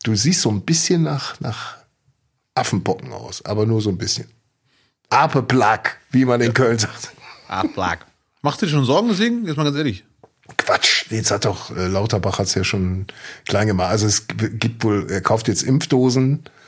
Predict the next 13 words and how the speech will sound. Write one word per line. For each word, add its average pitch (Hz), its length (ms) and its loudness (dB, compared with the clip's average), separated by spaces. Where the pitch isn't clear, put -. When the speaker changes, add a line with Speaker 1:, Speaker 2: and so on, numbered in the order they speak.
Speaker 1:
und 104 160 0
die 104 80 2
kriegen 117 300 2
dann 101 160 4
Leute, 104 420 2
die, 104 540 0
äh, 82 340 -2
aus - 200 0
dem 104 140 0
Umfeld 113 500 2
von 104 160 0
einem 92 80 0
Infizierten 92 800 0